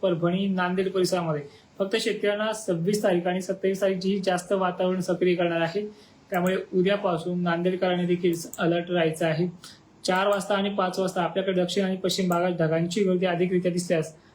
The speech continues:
आपल्याला सतर्क राहायचं आहे. नाशिकमध्ये पहिल्या हलक्या सरी ह्या तीस एप्रिल रोजी सिन्नर वगैरे पट्ट्यामध्ये दक्षिणेकडील भागांमध्ये कोसळू शकतात. मात्र अरबी समुद्राकडून वारे हे पुणे जिल्हा, अ, कोल्हापूर परिसर, सांगली परिसर हे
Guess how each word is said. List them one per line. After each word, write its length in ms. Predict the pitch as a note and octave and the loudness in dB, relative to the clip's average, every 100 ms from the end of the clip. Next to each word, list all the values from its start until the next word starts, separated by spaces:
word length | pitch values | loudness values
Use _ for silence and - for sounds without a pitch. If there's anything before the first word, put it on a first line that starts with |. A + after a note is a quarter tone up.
| - | -8
आपल्याला 320 | - E3 E3+ F3+ | -4 0 0 0
सतर्क 400 | F3+ F3 D#3+ E3 | -2 -2 0 0
राहायचं 300 | D3+ D3+ D3 | 0 0 -2
आहे. 220 | C3+ D#3 - - - - F#3 | -4 -8 -12 -18 -18 -8 -2
नाशिकमध्ये 560 | F#3 A#3+ A3 A3 A3+ | -2 -2 -2 0 0
पहिल्या 380 | A3+ G3+ F#3 G3+ | 0 0 2 0
हलक्या 300 | F#3 F#3 G3+ | -2 -2 -2
सरी 280 | G3+ G3+ G3+ A3 | 0 0 0 0
ह्या 160 | F#3 F#3 F#3 | 0 0 -2
तीस 360 | G#3 G#3+ - - - - - - | -2 -2 -4 -10 -20 -20 -12 0
एप्रिल 300 | G3 A3+ G#3+ | 2 2 2
रोजी 380 | F3+ F#3+ G#3 - | 2 2 -4 -6
सिन्नर 400 | - F#3 F#3 G3+ | 0 2 4 4
वगैरे 260 | F#3 F3+ F3 | 2 2 0
पट्ट्यामध्ये 520 | F3 - F3 F3 F3+ | -2 0 -2 2 2
दक्षिणेकडील 520 | F3 - F#3 F#3 G3 | 0 0 0 2 2
भागांमध्ये 800 | F3+ F3 F3 F3+ E3 D3+ - - _ - | 2 0 0 0 0 -2 -8 -20 _ 0
कोसळू 280 | F3+ G3 | 2 2
शकतात. 360 | F#3+ G3 G#3 G#3 - - _ - | 0 0 0 -2 -4 -18 _ -4
मात्र 260 | F#3 F#3 G#3 G3+ F3 - | -2 0 -2 -2 -4 0
अरबी 280 | E3+ G3+ | 0 0
समुद्राकडून 540 | A3+ G#3 F#3+ F#3+ F#3+ F#3+ | 0 0 0 0 0 0
वारे 280 | F3+ F3 F#3 | 0 0 0
हे 200 | F3 F#3+ | 0 -2
पुणे 360 | - F3+ F#3 | -4 0 2
जिल्हा, 440 | F3+ F3 F3 F3+ F3+ - - - - | 2 2 2 0 -4 -16 -20 -18 -2
अ, 400 | D#3+ D#3+ - F3 - - | 2 2 0 -10 -12 -4
कोल्हापूर 320 | F3+ F3 F3+ G3+ | 2 2 0 -2
परिसर, 420 | F#3+ F3 F#3 F3+ | 0 2 2 0
सांगली 420 | F3+ F3 E3 F3 F3 - | 0 0 2 2 0 0
परिसर 300 | F3 E3 F3+ | 0 2 0
हे 360 | E3+ - E3+ | 0 0 0